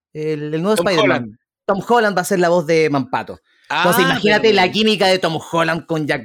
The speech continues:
Speaker 1: Black solamente en voz, ¿cachai? O sea, dis-, dos personas dinámicas que te van a vender. Y lo lindo de Mampato es que es franquicia,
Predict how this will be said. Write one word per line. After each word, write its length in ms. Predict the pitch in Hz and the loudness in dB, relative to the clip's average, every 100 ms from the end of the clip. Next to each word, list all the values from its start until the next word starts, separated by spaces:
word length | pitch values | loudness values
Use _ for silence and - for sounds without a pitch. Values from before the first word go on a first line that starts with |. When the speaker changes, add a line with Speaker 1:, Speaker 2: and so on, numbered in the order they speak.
| 117 | -2
Speaker 1:
Black 240 | 160 165 | -2 -2
solamente 560 | - 165 160 175 135 165 | -4 -2 -2 -4 -4 -4
en 160 | 135 | -2
voz, 220 | 139 160 - | -4 -6 -6
¿cachai? 260 | 170 180 | -6 -6
O 20 | |
sea, 120 | 170 151 | -6 -4
dis-, 180 | 151 - | -6 -4
dos 120 | 147 | -4
personas 360 | 143 - 156 135 | -4 -4 -6 -4
dinámicas 500 | 135 143 147 135 127 | -4 -2 -4 -6 -8
que 80 | 143 | -6
te 60 | |
van 80 | 147 | -4
a 40 | |
vender. 260 | 143 143 160 - - - | -4 -4 -4 -6 -14 -2
Y 80 | |
lo 80 | 175 | 0
lindo 200 | 185 226 | 2 2
de 60 | 233 | 2
Mampato 300 | 226 220 226 | 0 0 -2
es 60 | 226 | -2
que 80 | 220 | -2
es 60 | |
franquicia, 680 | 214 170 135 175 - 123 107 | 0 -2 -2 -6 -6 -6 -10